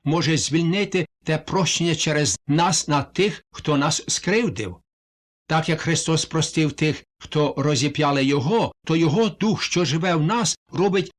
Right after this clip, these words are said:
можливим для нас прощати будь-які кривди навіть в самих жахливих формах. І тому, що ми є дітьми Божими, то в нашому характері ми не можемо мати той дух непрощення,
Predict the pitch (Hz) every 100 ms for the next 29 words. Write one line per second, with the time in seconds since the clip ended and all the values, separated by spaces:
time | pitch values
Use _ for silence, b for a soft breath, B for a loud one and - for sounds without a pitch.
0 | - 175 147 127 214 254 220 185 175 170
1 | - - 165 - 165 165 170 101 175 165
2 | 156 156 139 165 208 185 170 170 175 165
3 | - _ _ - - 185 185 170 - 131
4 | 110 147 135 143 151 - 196 233 139 85
5 | - _ _ _ _ _ _ _ _ _
6 | 165 165 226 269 - 214 208 214 196 160
7 | 185 180 151 254 262 151 110 95 - _
8 | _ - 143 160 240 - 269 233 226 185
9 | 156 - 123 107 - 165 226 254 269 285
10 | 277 269 240 226 202 180 180 151 160 -
11 | _ - 156 156 151 - - 120 98